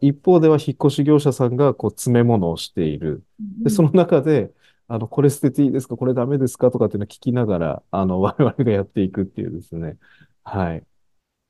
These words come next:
Speaker 2: それは大変ですね。
Speaker 1: そうなんですよ。だ-、その時はですね、も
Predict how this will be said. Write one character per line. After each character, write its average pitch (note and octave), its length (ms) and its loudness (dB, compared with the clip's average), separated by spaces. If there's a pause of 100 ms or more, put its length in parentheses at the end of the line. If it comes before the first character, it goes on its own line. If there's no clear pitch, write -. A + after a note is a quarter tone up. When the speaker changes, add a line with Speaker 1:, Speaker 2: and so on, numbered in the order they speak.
(280)
Speaker 2:
そ - 500 -12
れ A#3 180 2
は C#4+ 180 4
大 C#4+ 320 6
変 C#4+ 200 6
で C#4+ 120 8
す A3+ 120 2
ね。 E3+ 440 4
Speaker 1:
そ C3 320 2
う - 20 2
な F2+ 140 0
ん D#2+ 40 -6
で E2 100 -6
す - 120 -12
よ。 F2 100 -6
だ-、 G2+ 120 -2
そ - 160 -2
の D#3 120 2
時 D#3+ 280 4
は G2+ 100 6
で F2+ 100 0
す - 140 -10
ね、 F#2 240 -2
も F#2 540 0